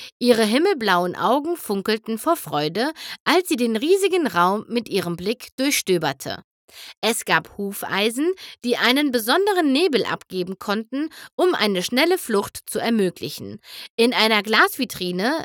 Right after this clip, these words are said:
lagen Schreibfedern, mit denen ein Pony auf magische Weise in verschiedenen, nicht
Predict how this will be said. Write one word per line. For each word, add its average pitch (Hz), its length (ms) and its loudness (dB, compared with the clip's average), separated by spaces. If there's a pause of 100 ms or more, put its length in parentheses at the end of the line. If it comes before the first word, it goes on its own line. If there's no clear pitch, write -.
lagen 214 440 0
Schreibfedern, 190 920 0
mit 220 200 -4
denen 262 320 0
ein 175 160 -4
Pony 294 360 0
auf - 200 -6
magische 185 520 0
Weise 196 480 0 (320)
in 262 140 0
verschiedenen, 339 800 0 (140)
nicht 359 340 -2